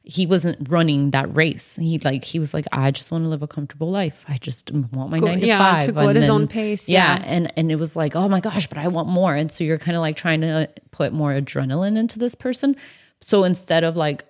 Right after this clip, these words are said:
Speaker 1: instead of realizing we're just both not on the same page and not running the same race, I was constantly criticizing him and putting him down.
Speaker 2: Instead of accepting
Speaker 1: Instead
Speaker 2: him.
Speaker 1: of accepting him for
Speaker 2: Yeah.
Speaker 1: who he was showing me to be.
Speaker 2: Yeah.
Speaker 1: And saying, "Okay, wait a minute. This isn't what I'm looking for. This isn't what
Speaker 2: Mm-hmm.
Speaker 1: I need. This isn't what I want."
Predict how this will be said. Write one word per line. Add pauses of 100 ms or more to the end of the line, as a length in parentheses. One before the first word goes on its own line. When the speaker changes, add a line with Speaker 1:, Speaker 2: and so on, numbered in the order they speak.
(420)
Speaker 1:
instead
of
realizing
we're
just
both
not
on
the
same
page
and
not
running
the
same
race,
I
was
constantly
criticizing
him
and
putting
him
down.
Speaker 2:
Instead
of
accepting
Speaker 1:
Instead
Speaker 2:
him.
Speaker 1:
of
accepting
him
for
Speaker 2:
Yeah.
Speaker 1:
who
he
was
showing
me
to
be.
Speaker 2:
Yeah.
Speaker 1:
And (160)
saying,
"Okay,
wait
a
minute.
This
isn't
what
I'm
looking
for.
This
isn't
what
Speaker 2:
Mm-hmm.
Speaker 1:
I
need.
This
isn't
what
I
want."